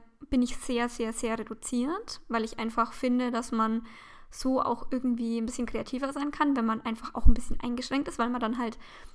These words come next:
entweder, ja, sich mehr bewegen muss natürlich und, ähm, ja, einfach anders guckt, wie man ein Bild kreativ gestalten kann, als, ja, einfach nur näher oder weiter weg oder whatever.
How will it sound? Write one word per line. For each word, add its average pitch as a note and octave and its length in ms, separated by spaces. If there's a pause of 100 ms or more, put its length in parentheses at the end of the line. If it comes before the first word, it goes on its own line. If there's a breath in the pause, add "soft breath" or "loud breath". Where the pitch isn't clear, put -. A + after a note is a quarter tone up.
(200 loud breath)
entweder, A3+ 580 (140)
ja, B3 280 (280 loud breath)
sich - 280
mehr A3+ 220
bewegen G#3+ 400
muss D4+ 180
natürlich D4 640
und, C4 500
ähm, B3 480 (420 loud breath)
ja, D#4+ 140
einfach B3+ 440 (260)
anders D4+ 440
guckt, - 320
wie A#3 140
man G#3+ 340
ein A#3 100
Bild A3+ 220
kreativ A3+ 560 (300 loud breath)
gestalten G#3+ 480
kann, G#3+ 240
als, G#3 420 (300)
ja, A#3 200
einfach A#3 300
nur A3+ 140
näher A3 400
oder A3 180
weiter A3+ 220
weg A3+ 200
oder A#3 420 (200)
whatever. A3+ 480